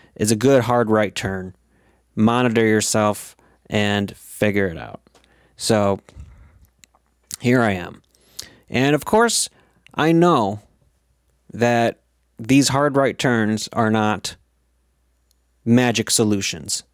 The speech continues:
right? Like, I'm trying not to drink so much on the podcast. I'm trying not to, uh, eat so poorly. I'm trying to eat more ethically. I'm, I'm becoming mainly vegetarian,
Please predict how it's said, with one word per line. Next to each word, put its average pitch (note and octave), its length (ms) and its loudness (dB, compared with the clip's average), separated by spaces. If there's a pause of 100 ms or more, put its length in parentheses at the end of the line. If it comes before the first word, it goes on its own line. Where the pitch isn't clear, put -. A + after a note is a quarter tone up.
(680)
right? A2 340 -2 (960)
Like, A#2+ 160 0
I'm C3 140 2
trying C3 320 0
not A#2+ 200 0
to A#2 100 -2
drink G#2+ 280 0
so G#2+ 200 -2
much G2+ 480 -6
on G#2 120 -6
the G2+ 80 -4
podcast. - 560 -10
I'm G#2 120 -2
trying G#2+ 480 -2 (360)
not G#2 340 0 (140)
to, G2+ 360 2
uh, G2 340 -2 (600)
eat B2+ 200 4
so A#2 200 2
poorly. B2+ 420 0
I'm G#2+ 80 -2
trying C3 220 -2
to A#2+ 40 0
eat B2+ 200 -2
more A2+ 260 2
ethically. G#2+ 560 -6
I'm, F2+ 220 -10
I'm G#2+ 180 0
becoming A2 500 0 (360)
mainly B2+ 420 4
vegetarian, A#2+ 880 0